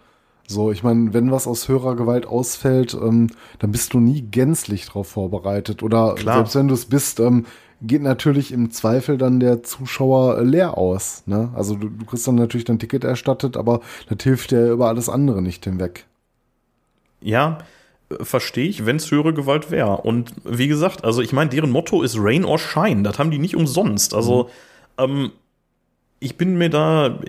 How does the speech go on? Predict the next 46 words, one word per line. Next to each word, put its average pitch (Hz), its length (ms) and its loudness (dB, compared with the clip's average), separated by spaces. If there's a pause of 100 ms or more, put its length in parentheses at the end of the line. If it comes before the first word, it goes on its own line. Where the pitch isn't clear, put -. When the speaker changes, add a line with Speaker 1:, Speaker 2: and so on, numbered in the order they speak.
(200)
Speaker 2:
also 139 200 0
wie 165 80 2
gesagt, 156 220 -2
ich - 80 -16
find 165 100 0
das 175 120 2
nicht - 120 -14
in - 80 0
Ordnung, 170 300 0
dass 156 160 -2
man 147 100 2
nicht 160 200 0
irgendwie 160 440 2
in 156 200 2
den 151 100 2
letzten 165 680 0 (200)
zwanzig 147 460 0
Jahren, 147 480 2 (260)
nachdem 131 320 0
das 139 140 0
so 139 80 -4
groß 123 300 -2
geworden 123 260 -2
ist, 143 100 -6
mal 135 180 -2
irgendwie 156 420 2
sich 147 180 -2
überlegt 131 340 0
hat, 135 100 -2
was 139 120 -4
machen 165 260 0
wir 107 60 2
in 104 80 0
so 101 80 -2
einem 101 100 0
Fall? 98 360 -4 (260)
Da 117 100 0
kann 185 160 -2
doch 185 80 0
nicht 127 160 -2
sein, 147 360 2 (280)
dass - 200 0
die 143 100 0
dann 151 180 0
irgendwie, 170 640 0
wenn, 151 500 -2